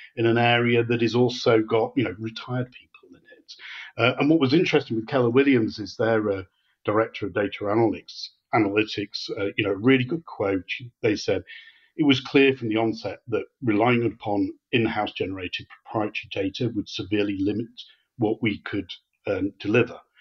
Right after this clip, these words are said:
Uh, and that's why they looked at third-party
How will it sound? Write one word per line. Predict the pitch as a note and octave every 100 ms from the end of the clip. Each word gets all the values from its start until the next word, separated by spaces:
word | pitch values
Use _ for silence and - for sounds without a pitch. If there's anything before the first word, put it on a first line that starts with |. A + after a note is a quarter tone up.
| - - -
Uh, | G#2+ G#2 G2+ -
and | A#2
that's | B2 B2 -
why | A2 G#2+
they | G2 G#2
looked | G2 G2+ - G2+
at | F#2 - _ -
third-party | F#2 F2+ - F#2 F2 - F2+